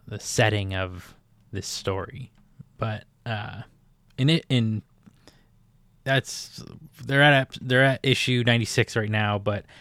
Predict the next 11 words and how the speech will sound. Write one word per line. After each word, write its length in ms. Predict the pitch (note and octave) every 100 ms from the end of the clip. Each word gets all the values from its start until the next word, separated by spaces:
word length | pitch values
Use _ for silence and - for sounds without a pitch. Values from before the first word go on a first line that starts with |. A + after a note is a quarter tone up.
| -
back 300 | - C#3+ C#3+
at 140 | C3+ A2+
issue 500 | B2 - - A#2 G#2
seventy-eight, 1040 | - A#2 G#2 G#2 G2+ D#3 F3 A#2 A2+ - - - - - _ _ _
uh, 320 | B2 A2+ G#2+ -
it 140 | B2+
was 300 | A#2 A2+ G#2
a 80 | A2
sold 560 | - - C#3 D3+ D#3 - _
out 460 | C3 B2+ B2+ - -
issue 600 | - B2 - A2+ G#2+ G#2